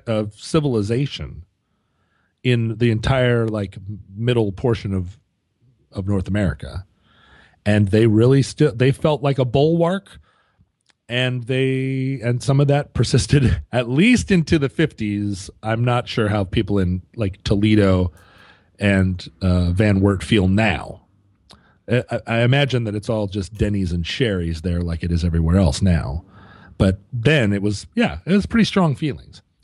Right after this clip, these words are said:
Eh, but, but what's crazy about it, and I think it's the same in my father's family, their connection to the past is still so strong, even as they, even as they have lost exactly what their problem was,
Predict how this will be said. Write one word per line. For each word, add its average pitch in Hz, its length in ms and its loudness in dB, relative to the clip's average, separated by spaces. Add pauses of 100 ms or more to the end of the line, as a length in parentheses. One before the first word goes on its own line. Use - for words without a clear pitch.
(120)
Eh, 170 160 0
but, 151 340 -2
but 156 200 0
what's 196 240 -2
crazy 208 420 0
about 131 340 2
it, 113 200 -4 (180)
and 131 140 0
I 135 80 2
think - 220 -4
it's 151 180 -6
the 123 80 -6
same 131 240 2
in 107 100 0
my 98 140 -2
father's 135 400 0
family, 85 500 -4 (920)
their 127 160 2
connection 135 580 -2
to 127 100 -6
the 131 80 -4
past 123 520 -2
is 98 100 -6
still 117 220 -4
so 95 180 -8
strong, 87 800 -6 (600)
even 135 320 2
as 110 300 -2
they, 98 480 0 (720)
even 147 180 4
as 123 140 2
they 131 120 2
have 113 160 0
lost 117 440 -2
exactly 113 640 0
what 180 200 2
their 196 140 0
problem 185 480 0
was, 190 480 -4